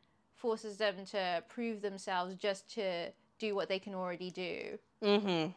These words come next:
Speaker 1: I hope that the next generation of women in film, like, is walking into circumstances where they aren't given reasons to have to do that so much.
Speaker 2: Yeah. Yeah,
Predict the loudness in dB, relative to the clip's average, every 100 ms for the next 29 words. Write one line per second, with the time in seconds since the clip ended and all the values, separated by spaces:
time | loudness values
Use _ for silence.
0 | -10 -14 0 2 4 0 2 2 4 2
1 | -4 -16 _ -10 -2 -2 -2 -6 -6 -4
2 | -4 -6 -10 -8 -8 -6 -8 -8 -2 0
3 | 2 0 -4 -12 _ _ _ -20 -2 0
4 | 0 -4 -4 -2 -2 -2 -6 -6 -6 -2
5 | 0 0 -2 -4 -14 _ _ _ 0 2
6 | 4 0 -6 -4 0 2 2 -2 -4 -2
7 | -2 -6 -12 -6 0 4 4 2 -2 -8
8 | -20 _ _ -20 -4 2 4 8 6 4
9 | 2 2 4 0 0 -4 -4 -4 -4 -4
10 | -4 -6 -12 -4 -2 -2 -8 -6 -4 0
11 | -2 -4 -8 -6 -6 -8 -8 -12 -10 0
12 | 6 6 6 2 -10 _ _ _ _ _
13 | 6 6